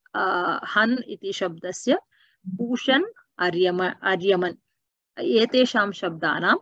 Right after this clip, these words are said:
शौ नाम शि, शि परे एव तत्र, अम्, उपधादीर्घः भवति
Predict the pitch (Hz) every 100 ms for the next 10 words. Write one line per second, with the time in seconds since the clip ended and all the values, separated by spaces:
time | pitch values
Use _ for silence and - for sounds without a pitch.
0 | - - _ _ - - 262 262 240 -
1 | 202 196 262 480 - _ _ _ - -
2 | 349 - _ _ _ _ _ - 330 415
3 | - 233 220 220 202 180 214 453 - _
4 | _ _ _ 208 - 233 302 392 _ _
5 | _ _ - 202 190 180 175 175 170 175
6 | 208 _ _ _ _ _ _ _ _ _
7 | _ _ - _ _ _ _ _ _ 247
8 | - 240 240 240 220 208 185 196 196 180
9 | 180 170 202 196